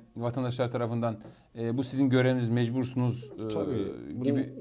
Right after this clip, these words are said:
Speaker 2: tabii, bunları
Speaker 1: Peki
Speaker 2: da,
Speaker 1: mecbur
Speaker 2: bunları da
Speaker 1: musunuz?
Speaker 2: yaşadık.
Speaker 1: O açıdan bak.
Speaker 2: Değil.
Speaker 1: Ha.
Speaker 2: Mecbur değil.
Speaker 1: O-, orayı aslında şey yapalım bakın.
Speaker 2: Sadece biz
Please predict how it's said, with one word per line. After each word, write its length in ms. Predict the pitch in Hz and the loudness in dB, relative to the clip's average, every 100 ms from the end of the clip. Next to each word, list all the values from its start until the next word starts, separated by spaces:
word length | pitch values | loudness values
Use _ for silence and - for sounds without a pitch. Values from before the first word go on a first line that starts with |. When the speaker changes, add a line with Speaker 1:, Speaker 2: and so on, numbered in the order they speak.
| - | -6
Speaker 2:
tabii, 280 | 156 151 110 | 0 0 2
bunları 260 | 131 147 | 4 4
Speaker 1:
Peki 120 | 156 135 | 4 4
Speaker 2:
da, 40 | |
Speaker 1:
mecbur 300 | 135 175 185 | 6 6 4
Speaker 2:
bunları 100 | 240 | 4
da 40 | |
Speaker 1:
musunuz? 320 | - - 107 92 | 2 2 0 -2
Speaker 2:
yaşadık. 320 | 101 - - | -6 -12 -6
Speaker 1:
O 100 | 139 | 2
açıdan 340 | 135 127 123 110 | 2 2 -2 0
bak. 200 | 104 131 | -2 4
Speaker 2:
Değil. 340 | 151 95 85 - _ _ _ - | 4 4 -8 -18 _ _ _ 2
Speaker 1:
Ha. 180 | 175 123 | 2 6
Speaker 2:
Mecbur 460 | 131 151 131 117 101 | 6 6 4 -4 -4
değil. 140 | 92 | -8
Speaker 1:
O-, 280 | - 180 196 | -6 -2 6
orayı 260 | 214 208 196 | 8 8 8
aslında 300 | 190 196 190 | 4 2 2
şey 120 | 190 | 4
yapalım 260 | 165 156 131 | 6 4 4
bakın. 60 | 120 180 | 4 2
Speaker 2:
Sadece 300 | 175 151 156 | 4 0 0
biz 200 | 156 | -4